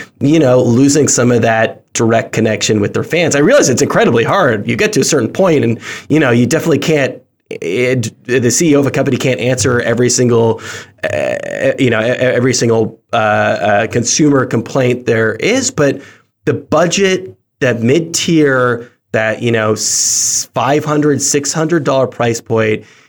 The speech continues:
is so fundamental to their success. And now they're facing so much more competition from so many other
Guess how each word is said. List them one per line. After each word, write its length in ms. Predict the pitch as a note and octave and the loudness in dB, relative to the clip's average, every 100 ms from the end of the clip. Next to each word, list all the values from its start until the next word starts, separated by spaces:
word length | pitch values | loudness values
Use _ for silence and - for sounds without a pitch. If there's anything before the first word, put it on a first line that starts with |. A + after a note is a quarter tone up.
| _ | _
is 240 | A#2+ A2 - | -4 -2 -2
so 360 | - A#2+ C#3+ | -2 0 0
fundamental 840 | C#3+ - C#3 D3+ D3 C#3+ C#3 D3 C3+ | 0 -4 -2 0 2 2 0 0 -2
to 140 | C3 | -2
their 180 | A2+ A#2 | -2 -2
success. 720 | A2+ A2 - F#3 D3+ C#3 - _ _ - | -2 -4 -2 0 0 -2 -4 _ _ -6
And 200 | G#2+ A2 | -2 0
now 180 | A#2+ | 0
they're 140 | D#3+ D#3+ | 0 0
facing 340 | C3+ A#2 A#2 | 0 0 -2
so 240 | G2 A2+ A2 | -2 0 0
much 180 | C#3+ | 0
more 160 | C#3 D3 | 0 0
competition 680 | D3 D3 C#3+ C#3 C#3+ - A#2+ | 0 0 0 0 0 0 -2
from 180 | A#2 A2 | -4 -4
so 300 | - A2 A#2 | -4 -2 0
many 200 | C3+ B2+ | 2 2
other 380 | B2 B2 A#2+ | 2 0 -2